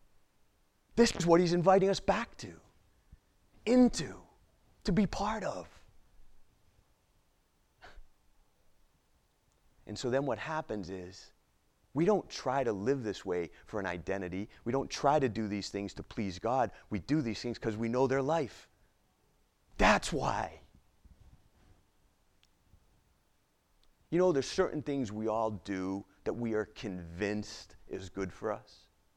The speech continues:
and that's why we do them, right? Like Becca's been struggling with this ongoing health thing and has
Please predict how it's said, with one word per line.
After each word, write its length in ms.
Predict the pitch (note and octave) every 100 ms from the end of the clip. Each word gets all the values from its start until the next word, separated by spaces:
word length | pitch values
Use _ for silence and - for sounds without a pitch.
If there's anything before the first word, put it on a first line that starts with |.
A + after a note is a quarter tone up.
| _ _ _ -
and 140 | G#2+ F#2+
that's 280 | F#2 -
why 180 | G2 F#2+
we 120 | G2
do 220 | E2+ G2+ G2+
them, 360 | G#2+ A#2+ C3+ - _ _ _ _ -
right? 240 | G#2+ D#3 - _ _ _ _ _ _ _ _ _ _ _ _ _ _ _ _ _ _ _ _ _ _ _ _ _ _
Like 200 | - F#2
Becca's 300 | - G2+ G#2+
been 180 | F2 G2
struggling 540 | - - G2+ G2+ G2 G2+
with 140 | F#2+
this 200 | G2 - - -
ongoing 480 | G2 F#2 G2+ G2 F#2+
health 240 | G2 G2
thing 300 | - A2+ G#2+
and 80 | F2
has 200 | F#2 -